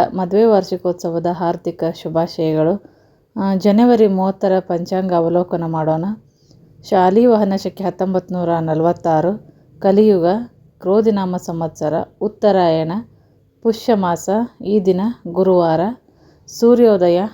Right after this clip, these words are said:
ಬೆಳಗ್ಗೆ ಆರು ಗಂಟೆ ನಲವತ್ತಾರು ನಿಮಿಷ, ಸೂರ್ಯಾಸ್ತ ಆರು ಗಂಟೆ ಇಪ್ಪತ್ತು ನಿಮಿಷ, ಚಂದ್ರೋದಯ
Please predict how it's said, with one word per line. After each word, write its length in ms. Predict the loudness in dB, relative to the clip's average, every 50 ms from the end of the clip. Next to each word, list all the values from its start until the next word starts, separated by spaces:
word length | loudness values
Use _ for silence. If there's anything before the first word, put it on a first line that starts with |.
| -10 -6
ಬೆಳಗ್ಗೆ 340 | -4 -2 -2 -2 0 0 -2
ಆರು 400 | -2 0 0 0 0 2 2 0
ಗಂಟೆ 340 | 0 -2 -2 -2 -2 -2 -2
ನಲವತ್ತಾರು 680 | -2 -2 -2 -2 -2 -2 -2 -2 -2 -2 0 0 0 0
ನಿಮಿಷ, 320 | -2 -4 -4 -6 -6 -6 -6 -6 -6 -8 _ _ _ _ _ _ _ _
ಸೂರ್ಯಾಸ್ತ 640 | _ -2 0 2 4 4 4 4 2 -2 -4 -4 -4 -4 -4 -6 -10 _ -14 -10
ಆರು 320 | -6 -4 -2 0 0 0
ಗಂಟೆ 300 | 0 -2 -2 -4 -4 -6
ಇಪ್ಪತ್ತು 480 | -6 -8 -8 _ -8 -8 -8 -6 -6 -6
ನಿಮಿಷ, 300 | -6 -6 -6 -6 -6 -6 -6 -6 -8 _ _ _ _ _ _ -4
ಚಂದ್ರೋದಯ 720 | 0 0 2 4 4 4 4 4 4 4 4 4 4 2